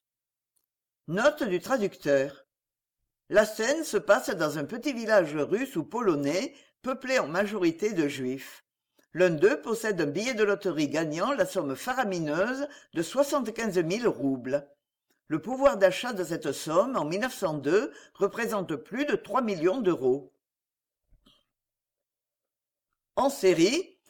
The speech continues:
vous dites que les malheurs arrivent en série. Chez vous, tout se résume par le terme « série ». Eh bien moi, je vous dis que depuis que le monde est monde et que les Juifs forment un peuple,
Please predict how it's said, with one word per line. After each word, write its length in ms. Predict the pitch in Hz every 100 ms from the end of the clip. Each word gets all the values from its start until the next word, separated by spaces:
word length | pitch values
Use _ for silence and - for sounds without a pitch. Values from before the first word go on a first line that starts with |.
| -
vous 140 | 185
dites 340 | 175 311 320
que 80 | 294
les 140 | 247 208
malheurs 460 | 175 165 220 269 -
arrivent 400 | 180 202 220 -
en 120 | 165
série. 720 | 156 156 139 156 247 311 - _ _
Chez 180 | - 247
vous, 300 | 185 208 330
tout 260 | 370 - 320
se 100 | 311
résume 540 | 233 208 160 262 320
par 180 | 285 190
le 200 | 170 160
terme « 400 | 170 240 302 190
série ». 640 | - 233 190 147 139 - _ _ _ _
Eh 80 | 214
bien 160 | 190 175
moi, 420 | 135 143 247 381 - _
je 100 | 170
vous 160 | 196 170
dis 260 | 151 294
que 100 | 349
depuis 320 | 254 185 208 185
que 100 | 170
le 100 | 139
monde 320 | 175 285 180
est 80 | 143
monde 420 | 147 214 302 320 - -
et 120 | 190
que 100 | 202
les 220 | 196 165 139
Juifs 340 | 202 302 285
forment 300 | 233 202 165
un 140 | 151 139
peuple, 480 | 147 185 277 339